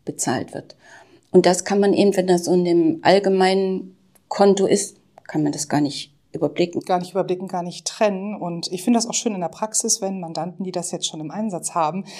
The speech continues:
Speaker 2: selber feststellen und mir Bescheid geben, "Oh, ich habe was vom falschen Konto bezahlt. Was mache ich jetzt?"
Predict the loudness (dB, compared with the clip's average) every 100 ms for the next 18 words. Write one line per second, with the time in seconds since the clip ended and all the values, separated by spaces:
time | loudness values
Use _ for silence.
0 | -18 2 4 4 2 0 0 0 0 0
1 | 0 -2 -2 -4 -4 0 0 0 -2 -4
2 | -2 -2 -2 -2 -6 -8 -6 -6 -4 -2
3 | 0 -2 0 0 0 -4 -6 -2 -2 0
4 | -4 0 0 0 -6 -8 -10 -12